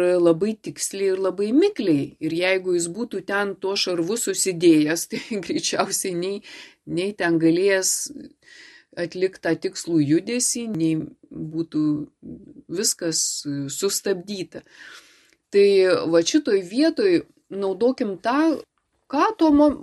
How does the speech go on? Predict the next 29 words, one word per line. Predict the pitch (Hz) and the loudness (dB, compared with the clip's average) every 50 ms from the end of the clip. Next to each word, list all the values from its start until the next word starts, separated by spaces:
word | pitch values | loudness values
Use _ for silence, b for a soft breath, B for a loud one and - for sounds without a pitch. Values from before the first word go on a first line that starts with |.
| 151 180 | -10 -6
momentu | 208 233 277 285 262 240 226 220 - 220 | -2 0 2 2 2 0 -2 -4 -6 -6
mes | 208 202 196 196 185 175 | -4 -2 -2 -2 -4 -4
geriausiai | 165 180 180 185 180 180 175 180 175 - - - 165 156 156 156 | -2 0 2 4 4 4 2 2 0 -2 0 2 2 2 2 2
mokam, | 160 160 180 180 160 156 - - 156 - | 2 4 4 4 4 2 0 -6 -14 -16
ar | _ - - - | _ -18 -14 -12
ne, | 151 143 | -12 -12
ką | - - 208 233 262 254 | -6 -2 0 0 0 0
mes | 226 196 185 180 | -2 -4 -6 -4
geriausiai | 165 170 165 170 170 175 170 - - 160 151 | -4 -2 0 2 2 0 0 -2 -6 -6 -6
sugebam, | - - 175 170 156 151 139 135 - - - - - | -4 -4 -4 -4 -4 -4 -6 -6 -10 -14 -16 -12 -4
kas | - 262 277 294 294 294 - | 2 4 4 4 4 2 0
mums | 240 220 220 202 - - | -6 -8 -8 -8 -6 -6
ateina | 170 165 - 196 208 214 202 180 151 | -6 -6 -6 -8 -8 -6 -6 -6 -6
tada | 143 - 151 147 147 156 170 180 B B B B B B B B B B | -6 -8 -8 -4 -2 -2 -2 -2 B B B B B B B B B B
į, | B - 180 180 175 175 170 170 165 - | B -2 2 4 6 8 8 6 4 4
į | 196 190 165 | 0 -4 0
galvą. | 165 180 170 170 170 170 156 151 147 147 | 2 4 4 4 4 2 2 0 -4 -4
Tai, | - - 269 285 302 294 269 - - - | -4 -4 0 2 4 4 4 2 -2 -6
tai | - - 294 294 | -2 2 4 4
ir | 262 233 208 190 180 | 4 2 0 0 0
yra | 180 180 175 170 160 - | 2 4 4 4 2 0
svarbiausia | - - - - 180 175 190 180 170 160 180 175 165 160 151 143 143 - - - 139 135 | -2 -4 -4 -2 0 0 0 0 0 2 2 2 4 4 2 2 0 0 -2 -2 -2 -4
ir | 143 151 160 170 | -4 -2 -2 0
nebūtinai, | 170 165 160 165 170 165 - - 208 226 262 277 269 247 - _ | 0 -2 -2 -2 -4 -6 -6 -8 -6 -4 -2 -2 -2 -2 -6 _
kai, | - 175 160 160 156 151 - - - - _ | -6 -4 -2 -2 -2 -2 -4 -8 -14 -18 _
kaip | - 156 156 156 156 | -8 -8 -8 -4 -2
dabar | 151 165 156 160 175 165 | 0 2 2 4 2 2
vat | 156 160 160 - - | 2 0 0 -2 0
kalbam, | 208 240 294 262 240 233 202 185 175 | 2 4 4 4 4 2 0 0 -4